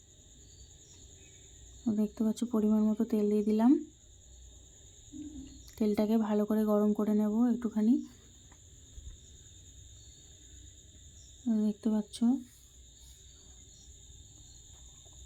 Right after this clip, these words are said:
তেলটা গরম হয়ে গেছে। এবার মাছগুলো, ওই যে নুন হলুদ মাখিয়ে রাখা মাছগুলো একে একে ভেজে নেব।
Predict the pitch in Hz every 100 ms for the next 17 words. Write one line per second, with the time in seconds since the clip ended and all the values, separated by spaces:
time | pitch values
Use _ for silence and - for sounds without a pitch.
0 | - - - - - - - - - -
1 | - - - - 220 208 214 208 214 220
2 | 220 220 226 - 233 220 220 214 214 208
3 | 208 220 214 214 226 214 214 220 220 226
4 | 214 208 226 220 233 220 208 196 214 233
5 | 226 - 202 269 294 220 190 185 180 180